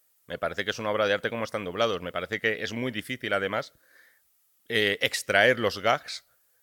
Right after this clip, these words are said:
que se dicen en versión original y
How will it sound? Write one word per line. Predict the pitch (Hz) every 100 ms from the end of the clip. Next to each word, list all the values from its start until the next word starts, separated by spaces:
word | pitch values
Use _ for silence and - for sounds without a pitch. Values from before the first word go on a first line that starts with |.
| _ _ _ _
que | 107 98
se | 90 - 101 98 95 87
dicen | 92 131 92
en | 87
versión | 85 - 113
original | 117 123 120 131 - _ _
y | 98